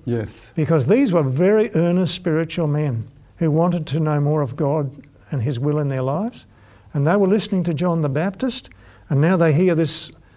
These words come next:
Speaker 2: um, John directing them to this, this man, Jesus of Nazareth.
Speaker 1: Mm.
Speaker 2: Um, and so now I'm in John one thirty-five. Again, the next day, John stood with two of his disciples,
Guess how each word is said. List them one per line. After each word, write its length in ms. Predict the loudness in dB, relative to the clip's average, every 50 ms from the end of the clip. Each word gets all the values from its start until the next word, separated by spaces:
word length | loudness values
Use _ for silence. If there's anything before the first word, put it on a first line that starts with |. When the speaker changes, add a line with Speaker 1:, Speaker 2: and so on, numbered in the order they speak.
| _ _ _ -4
Speaker 2:
um, 240 | -2 0 0 0
John 440 | 0 2 2 2 4 2 2 0 -2 -2
directing 540 | -2 0 2 4 4 2 2 2 0 0 2
them 300 | 2 2 2 0 -2 -4
to 160 | -2 -2 0
this, 260 | 0 0 0 -2 -6 -10 -12 -6 -4
this 180 | -4 -2 -2
man, 280 | -2 0 0 0 0 0
Jesus 400 | 0 0 0 0 0 -2 -2 -2
of 120 | -2 -2
Nazareth. 460 | -2 -2 -2 -4 -4 -6 -8 -10 -12 -10 -8
Speaker 1:
Mm. 420 | -4 -4 -2 -2 -2 -2 -4 -6 -8 -10 -14 -18 _ 0
Speaker 2:
Um, 240 | 2 2 2 2 2
and 180 | 2 0 0 2
so 160 | 2 4 4
now 240 | 4 4 4 4 4
I'm 100 | 4 4
in 120 | 2 2
John 260 | 2 2 2 4 4
one 220 | 2 2 2 2 0
thirty-five. 680 | 0 0 2 0 0 0 0 0 2 2 2 0 -2 -6 -16 -20 -20 -20 -20 -10 -4
Again, 280 | -2 0 2 2 4 4
the 100 | 4 4
next 240 | 2 2 0 0 0
day, 220 | 2 2 2 2
John 380 | 0 0 0 2 2 2 0 0
stood 300 | 0 0 2 2 2 2
with 180 | 2 0 0 -2
two 200 | 0 0 2 2
of 120 | 0 0
his 160 | -2 -2 -2
disciples, 800 | -2 -4 -4 -2 -2 -2 0 0 -2 -2 -4 -6 -6 -6 -10 -16